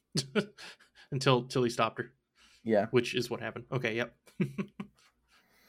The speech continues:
Speaker 2: But yeah, like you said, they go to Gert's, uh, parents' place or Gert's house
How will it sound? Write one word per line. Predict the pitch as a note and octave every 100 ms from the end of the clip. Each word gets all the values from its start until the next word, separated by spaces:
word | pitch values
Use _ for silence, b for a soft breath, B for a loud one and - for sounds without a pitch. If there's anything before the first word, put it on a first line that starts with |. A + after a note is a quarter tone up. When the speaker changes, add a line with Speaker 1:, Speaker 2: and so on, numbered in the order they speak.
| b b b b b b
Speaker 2:
But | G3
yeah, | F#3+ C#3 D3
like | C#3+ F3 E3
you |
said, | D#3+ D#3+ D3
they |
go | C#3+ D#3
to | D3 C#3+ C#3+ C3+
Gert's, | A#2 C#3 C#3+ - - D#3 -
uh, | C#3 C3+
parents' | D3 C#3 C#3 -
place | D#3 D#3+ F#3 -
or | B2+
Gert's | B2 B2+ - -
house | D3+ C3 D#3 -